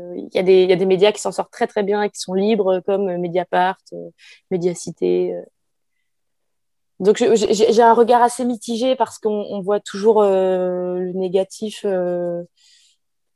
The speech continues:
euh, parce qu'on nous vend toujours le fait qu'avant, c'était mieux, que j'aimerais bien que ça soit pas B F M T V, C news, euh, qui fassent, euh, les meilleures, euh,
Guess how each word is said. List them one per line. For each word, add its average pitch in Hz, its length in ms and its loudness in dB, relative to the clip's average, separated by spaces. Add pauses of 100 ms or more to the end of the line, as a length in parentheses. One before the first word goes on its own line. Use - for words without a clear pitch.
(200)
euh, - 60 -14 (540)
parce - 240 -8
qu'on 196 160 -4
nous 202 100 2
vend 196 180 0
toujours 214 360 0
le 196 80 2
fait 208 120 -2
qu'avant, 202 280 -4
c'était 196 240 -8
mieux, 220 260 6 (680)
que 196 80 -8
j'aimerais 185 260 0
bien 190 180 -2
que - 60 -12
ça 208 80 -2
soit 190 200 -2
pas 202 280 2
B 185 160 2
F - 80 -14
M 196 140 -6
T 202 120 0
V, 202 200 4
C 196 180 -4
news, 202 380 -4
euh, 175 100 -6
qui - 140 -20
fassent, 185 280 -4
euh, 185 140 -2
les 180 140 0
meilleures, 185 340 -4
euh, 175 220 -6